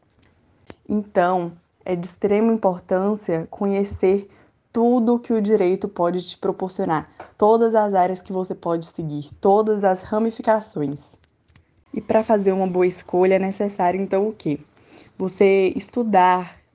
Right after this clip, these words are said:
saber, conhecer todas as ramificações do direito pra ver com o que você se identifica mais, com o que tem mais afinidade e mais facilidade também.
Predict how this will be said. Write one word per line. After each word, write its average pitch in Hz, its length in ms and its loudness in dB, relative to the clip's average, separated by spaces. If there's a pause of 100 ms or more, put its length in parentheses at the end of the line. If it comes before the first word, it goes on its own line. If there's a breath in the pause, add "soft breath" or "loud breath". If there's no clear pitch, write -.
(120)
saber, 180 460 -2
conhecer 185 500 -2
todas 247 340 4
as 220 140 0
ramificações 190 880 -4
do 190 120 -4
direito 185 560 0 (380 loud breath)
pra 226 140 2
ver 208 160 2
com 247 180 4
o 277 40 4
que 247 200 -4
você 240 300 0
se - 80 -18
identifica 185 580 -2
mais, 165 420 0
com 240 180 0
o 240 40 0
que 240 160 0
tem 233 140 0
mais 185 200 2
afinidade 165 840 0 (300 soft breath)
e 226 100 2
mais 220 260 4
facilidade 220 600 2
também. 214 500 2